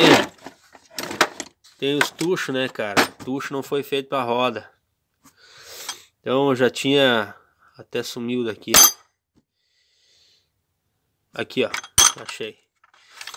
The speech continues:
Esse tuchinho aqui, esse joguinho de chave da Tramontina não foi feito pra roda, galera. Ó, aqui tem um dezessete, ó, mas olha aqui, ó. Olha aí, ó.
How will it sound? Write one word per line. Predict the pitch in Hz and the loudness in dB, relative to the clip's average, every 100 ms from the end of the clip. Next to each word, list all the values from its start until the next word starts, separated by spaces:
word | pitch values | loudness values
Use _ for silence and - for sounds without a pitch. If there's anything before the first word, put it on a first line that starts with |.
| - - - - - - - | -10 -10 -10 -10 -8 0 2
Esse | - | 4
tuchinho | - 127 - 147 | 0 -4 -4 -4
aqui, | 139 - | -2 2
esse | 147 135 | 0 0
joguinho | - 131 123 120 135 | -10 -8 -8 -8 -12
de | 120 | -8
chave | 131 131 | -8 -8
da | 123 | -8
Tramontina | 131 123 120 135 | -6 -6 -4 -2
não | 139 127 | 0 -2
foi | - 143 | 0 -2
feito | - 135 - | 0 -2 0
pra | 127 | -2
roda, | 113 110 123 123 | 0 0 0 0
galera. | 110 98 101 | -2 -4 -6
Ó, | 101 | -6
aqui | 98 107 | -8 -8
tem | 120 | -6
um | |
dezessete, | 120 131 127 - 113 - 107 | -2 -2 -2 -2 -4 -4 -8
ó, | 98 | -8
mas | 104 104 | -6 -4
olha | 113 110 | -4 -4
aqui, | - 110 | -6 -8
ó. | - _ _ _ _ _ _ _ _ _ _ _ _ | -8 _ _ _ _ _ _ _ _ _ _ _ _
Olha | 113 104 | -10 -4
aí, | 101 | -4
ó. | 98 | -6